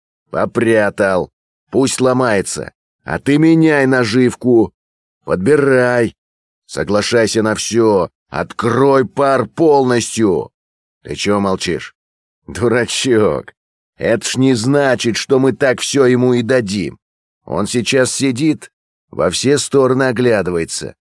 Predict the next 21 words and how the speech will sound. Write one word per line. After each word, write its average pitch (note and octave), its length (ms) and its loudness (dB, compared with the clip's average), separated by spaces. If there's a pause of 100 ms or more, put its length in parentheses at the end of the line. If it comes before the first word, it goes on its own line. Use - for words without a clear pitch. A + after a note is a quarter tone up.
(260)
перепрятывает B2 880 0
своё A2 320 0
сокровище. F2+ 840 -4 (300)
Надо D#2 420 -2
вывести G2+ 640 -2
его G2+ 320 0
из F#2+ 160 0
этого G2 260 0
состояния. F#2 760 -4 (460)
Касьян B2 480 -4
Демьянович, A2+ 600 -2 (400)
мы B2 160 0
с C3+ 100 -6
вами D3 260 2
действительно B2 640 -4
хоть B2+ 260 -2
и B2 60 0
в A2+ 100 0
разных C3+ 400 0
местах D3 460 -2
находимся, F#2 640 -2